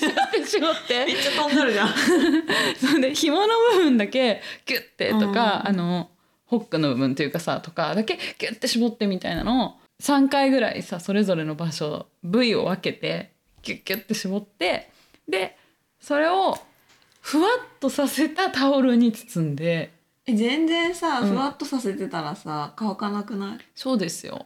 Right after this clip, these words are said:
Speaker 1: でも、でもタオルは結構それでも染みるから、
Speaker 2: あー。
Speaker 1: まあ、こういうもんかなと思って、で、まあ、もちろん滴ったりとかはしないの。それで、まあ、干すんだけど、でもやっぱり洗濯機の脱水みたいには全然干せなくって、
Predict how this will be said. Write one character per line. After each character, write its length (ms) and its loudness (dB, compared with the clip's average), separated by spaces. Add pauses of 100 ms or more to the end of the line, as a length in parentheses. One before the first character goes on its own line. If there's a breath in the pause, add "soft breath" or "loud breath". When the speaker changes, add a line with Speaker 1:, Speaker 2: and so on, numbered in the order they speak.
(160 soft breath)
Speaker 1:
で 100 2
も、 380 4
で 100 2
も 80 2
タ 180 0
オ 60 0
ル 120 0
は 120 0
結 200 -4
構 180 -2
そ 140 0
れ 60 2
で 80 2
も 120 2
染 200 2
み 100 2
る 120 2
か 160 -4
ら、 400 0
Speaker 2:
あ 40 -6
ー。 760 -2
Speaker 1:
ま 340 0
あ、 40 -10
こ 140 -2
う 40 2
い 20 2
う 20 2
も 140 4
ん 60 2
か 160 0
な 220 0
と 100 -6
思 140 0
っ 40 -6
て、 480 -2
で、 420 0
ま 80 2
あ、 40 4
も 160 6
ち 100 -4
ろ 80 2
ん 40 2
滴 260 -2
っ 60 -6
た 100 0
り 140 -2
と 80 -12
か 120 -10
は 40 -8
し 160 -4
な 140 0
い 40 -2
の。 140 -4 (320 soft breath)
そ 140 -6
れ 60 0
で、 180 0
ま 120 2
あ、 40 -2
干 160 -6
す 180 -4
ん 60 -2
だ 80 -8
け 140 -20
ど、 220 -8
で 60 -2
も 80 2
や 140 0
っ 120 -8
ぱ 120 -2
り 420 2
洗 220 2
濯 220 -2
機 100 -2
の 100 0
脱 140 -2
水 240 0
み 160 4
た 100 0
い 60 0
に 60 0
は 80 -4
全 220 -4
然 200 2
干 80 -4
せ 140 2
な 120 2
く 120 -12
っ 20 -20 (180)
て、 500 0